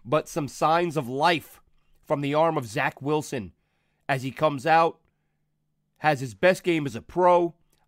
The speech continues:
I said it during the game, said it after the game, checked up the numbers on, uh, P F F dot com, which kinda confirmed what we, what I thought we were seeing,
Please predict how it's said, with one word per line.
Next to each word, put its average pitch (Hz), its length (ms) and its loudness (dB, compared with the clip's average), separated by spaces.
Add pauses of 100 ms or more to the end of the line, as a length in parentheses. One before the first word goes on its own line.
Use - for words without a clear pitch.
I 127 80 -4
said 170 240 -2
it 170 80 -6
during 165 200 -2
the 139 60 -4
game, 160 300 -2
said 180 180 0
it 160 80 -4
after 156 300 -2
the 143 100 -8
game, 151 400 -6 (560)
checked - 320 -4
up 160 120 -2
the 156 80 -6
numbers 156 320 -2
on, 147 180 2
uh, 139 340 2 (120)
P 170 200 -4
F 156 140 -4
F 151 160 -2
dot 143 240 -2
com, 143 400 -2 (400)
which 135 280 -4
kinda 151 240 -2
confirmed 151 520 -2
what 143 100 -4
we, 139 140 -6
what 135 220 -2
I 131 120 -2
thought 156 260 0
we 143 100 -4
were 127 100 -4
seeing, 151 480 -6